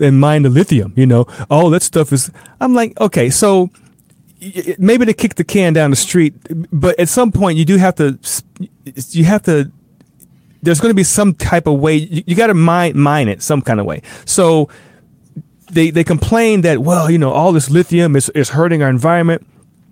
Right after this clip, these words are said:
I said, "Well, you know, if more people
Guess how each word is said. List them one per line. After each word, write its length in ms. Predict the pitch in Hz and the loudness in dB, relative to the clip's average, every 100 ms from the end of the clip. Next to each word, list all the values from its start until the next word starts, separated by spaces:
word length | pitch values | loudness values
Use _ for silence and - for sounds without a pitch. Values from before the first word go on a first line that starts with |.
| _ _ - - | _ _ -18 -4
I 80 | 185 | -2
said, 180 | 185 | 0
"Well, 340 | 175 202 190 180 - - - | 0 2 2 -2 -8 -10 -2
you 80 | |
know, 180 | 190 - | 0 2
if 240 | - 165 165 | 2 0 2
more 180 | 190 | 0
people 540 | 233 - 214 180 160 | 2 0 0 2 0